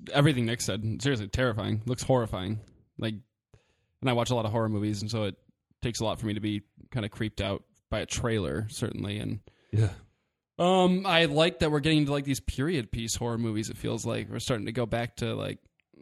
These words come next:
Speaker 1: you know, these, well, I don't know, they've been doing that for a long time, but I don't know. It feels like there's a resurgence of that, and I don't know anything about this director. I
Speaker 2: Mm.
Speaker 1: at all, but I didn't know anything about the movie until I saw the trailer, and it really affected me, and I,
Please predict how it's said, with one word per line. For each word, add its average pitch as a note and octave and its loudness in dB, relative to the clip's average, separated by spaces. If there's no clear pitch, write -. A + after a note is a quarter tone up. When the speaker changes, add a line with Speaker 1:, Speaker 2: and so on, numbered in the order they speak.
Speaker 1:
you G#2+ -2
know, G2+ -4
these, G#2+ -6
well, B2 0
I A#2+ 0
don't G2 -8
know, - -8
they've G#2 -6
been - -8
doing - -6
that - -8
for - -8
a F#2+ -4
long F2 -4
time, G2+ -4
but A2 -2
I E3 4
don't C3+ 4
know. G#2+ -2
It A2 -8
feels D#3 4
like C3 2
there's B2 0
a A#2+ -2
resurgence A2+ 0
of A2 -6
that, A2 -2
and G#2 -4
I C#3+ 2
don't C#3+ 6
know C3 6
anything C3 2
about A#2+ 2
this A2+ 0
director. A2+ 0
I A2 -4
Speaker 2:
Mm. F#2 -6
Speaker 1:
at G#2+ -4
all, G#2 -2
but G#2+ -2
I B2 2
didn't D3+ 6
know D#3+ 10
anything D3+ 8
about C#3+ 6
the C#3 4
movie D3+ 8
until C3+ 2
I C#3 6
saw C#3 2
the B2 2
trailer, C#3 4
and A#2 2
it - -2
really A#2 2
affected A2+ 0
me, G#2+ 0
and G#2 -2
I, G#2 -2